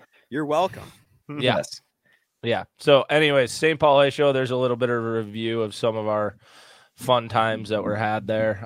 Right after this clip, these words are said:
Speaker 2: Um, hope you guys enjoyed that. But now I think we were gonna do a couple other things, but that took a little bit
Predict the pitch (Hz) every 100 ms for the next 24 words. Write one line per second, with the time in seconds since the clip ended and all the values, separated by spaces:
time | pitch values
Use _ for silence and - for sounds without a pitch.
0 | 113 104 104 101 101 - 101 104 107 101
1 | 101 98 107 104 107 98 123 113 98 113
2 | 131 135 117 113 127 123 117 123 175 170
3 | 143 123 117 117 107 113 98 104 101 95
4 | 98 95 101 110 101 98 87 87 87 90